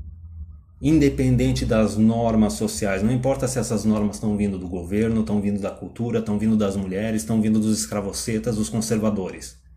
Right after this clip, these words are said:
O cara se comprometeu consigo mesmo. E já que ele passou aquela período até a metade da vida dele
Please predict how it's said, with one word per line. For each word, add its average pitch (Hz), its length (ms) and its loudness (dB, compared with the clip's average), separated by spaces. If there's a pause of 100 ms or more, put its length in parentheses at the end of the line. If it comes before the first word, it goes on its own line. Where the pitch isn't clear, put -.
(720)
O 110 100 -8
cara 139 280 2
se 135 140 -4
comprometeu 127 540 0
consigo 127 440 0
mesmo. 113 500 -2 (1080)
E 147 160 2
já 120 220 0
que 143 120 -2
ele 127 80 0
passou 127 340 -2
aquela 117 260 0
período 113 580 -2
até 110 120 -2
a 107 40 2
metade 127 400 0
da 127 140 2
vida 110 260 2
dele 98 420 -4